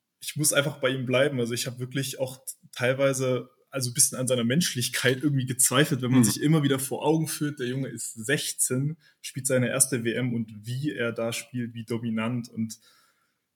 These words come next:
Speaker 1: ja, also unglaublich einfach. Ähm, und ich glaub, klar, wir hatten ihn alle irgendwo auf dem Schirm, wussten, okay, da, der kann auf jeden Fall für eine Überraschung sorgen und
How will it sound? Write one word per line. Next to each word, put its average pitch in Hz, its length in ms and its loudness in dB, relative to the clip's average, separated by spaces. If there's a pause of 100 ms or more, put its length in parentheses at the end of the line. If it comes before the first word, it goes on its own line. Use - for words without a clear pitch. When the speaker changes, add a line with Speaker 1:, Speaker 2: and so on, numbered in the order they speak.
(100)
Speaker 1:
ja, 107 140 -4 (220)
also 117 220 -2
unglaublich 139 580 4
einfach. 107 480 -6
Ähm, 110 340 -6
und 117 120 -4
ich - 180 -10
glaub, 131 200 -6
klar, 165 240 2
wir 131 100 4
hatten 139 160 -2
ihn 123 120 0
alle 135 200 -2
irgendwo 135 280 0
auf 127 100 -4
dem 113 160 -6
Schirm, 139 340 0
wussten, 123 320 0
okay, 127 240 -2
da, 120 200 -2 (380)
der 113 100 0
kann 123 200 -2
auf 123 80 -6
jeden 127 160 0
Fall 123 80 -10
für 127 80 -4
eine 120 180 -6
Überraschung 123 460 -2
sorgen 123 400 0
und 117 220 -2